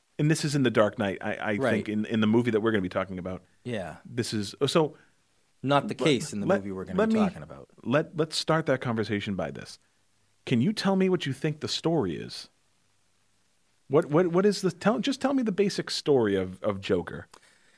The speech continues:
Speaker 2: Uh,
Speaker 1: 'Cause I think
Speaker 2: <laughs>
Speaker 1: it's actually a pretty, I think it's actually a pretty short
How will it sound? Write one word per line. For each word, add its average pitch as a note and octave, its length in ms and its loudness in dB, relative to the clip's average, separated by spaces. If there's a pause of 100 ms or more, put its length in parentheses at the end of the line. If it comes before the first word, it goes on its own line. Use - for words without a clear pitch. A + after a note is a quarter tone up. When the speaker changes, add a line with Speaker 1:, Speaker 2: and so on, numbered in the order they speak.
(240)
Speaker 2:
Uh, A2 500 0 (1160)
Speaker 1:
'Cause D#3 180 0
I D3 80 8
think F3+ 200 4
Speaker 2:
<laughs> - 20 4
Speaker 1:
it's - 100 2
actually E3 320 4
a A2 60 6
pretty, F#3+ 380 0 (280)
I B2 140 2
think G#3 200 -2
it's - 140 -6
actually A2 360 -2
a E2+ 80 -2
pretty D#3+ 400 -4
short C3 580 -2